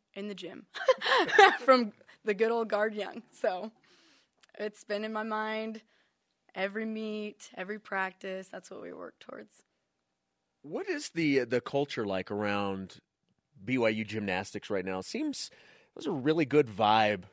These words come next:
Speaker 2: around this, this entire team.
Speaker 1: Oh, it's getting so good. It's so good. And it's sad that we're gonna be saying bye to a class 'cause they're part of that culture, but new and exciting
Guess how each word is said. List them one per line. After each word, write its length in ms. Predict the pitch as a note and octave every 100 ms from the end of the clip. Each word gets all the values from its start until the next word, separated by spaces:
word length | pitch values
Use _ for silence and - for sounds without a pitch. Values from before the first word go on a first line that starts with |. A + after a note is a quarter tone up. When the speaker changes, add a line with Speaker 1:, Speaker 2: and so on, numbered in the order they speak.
| _
Speaker 2:
around 380 | - G#2+ A2 G#2
this, 240 | G#2+ A2 -
this 240 | B2 -
entire 380 | A#2 A#2 G#2 G2
team. 340 | - G2+ F#2 E2+ _ _
Speaker 1:
Oh, 140 | G#3 G#3
it's 160 | G3+
getting 320 | - G#3 G#3+
so 340 | G#3 - G3 F#3
good. 340 | F#3 G3 - _ _ _
It's 220 | G#3 G#3 -
so 240 | - G#3
good. 240 | G3 G3+ G3
And 180 | A#3 A#3
it's 140 | B3+
sad 220 | - A#3+ A3+
that 120 | G#3+
we're 80 | G#3
gonna 200 | A3 G#3+
be 120 | G#3+
saying 440 | G#3+ G#3+ G#3 G3+ F#3+ _ _ _ _
bye 200 | - G3
to 160 | G3+ G#3 G3
a 40 |
class 480 | - G3 G3+ A#3 -
'cause 280 | G3 F#3+ -
they're 160 | G3
part 260 | G3 G3+ G3+
of 60 | G3+
that 180 | G3 -
culture, 480 | G3+ G3 A3 B3 B3+ _ _ _ _ -
but 260 | F#3+ F#3 - _ _ _ _ _ _ _ -
new 220 | G#3+ G#3+
and 140 | F#3+ F#3
exciting 540 | F#3 - F3+ F3+ F#3